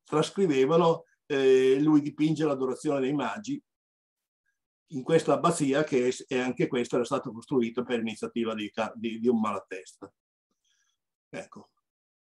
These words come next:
per inciso, eh, il, questo Covignano è la, la,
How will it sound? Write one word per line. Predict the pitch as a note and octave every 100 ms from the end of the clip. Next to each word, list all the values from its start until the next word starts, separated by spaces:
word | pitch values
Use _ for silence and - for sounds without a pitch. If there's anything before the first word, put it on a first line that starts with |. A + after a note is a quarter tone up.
| _
per | B2+ D#3+
inciso, | F3+ D#3 D3 B2+ D3+ D#3+ C3+ B2+
eh, | B2+ A#2+ A#2+ A#2 - _ -
il, | A#2+ A#2 A#2 A2+ A2 G#2+ G#2+ G#2+ G#2+ A2+ A2 A2 _
questo | - D#3+ D3+ - C#3+
Covignano | C3 C#3 C#3+ D#3 C3+ C3 C#3+ D#3 D#3
è | C3+
la, | A#2+
la, | A#2 B2 A#2+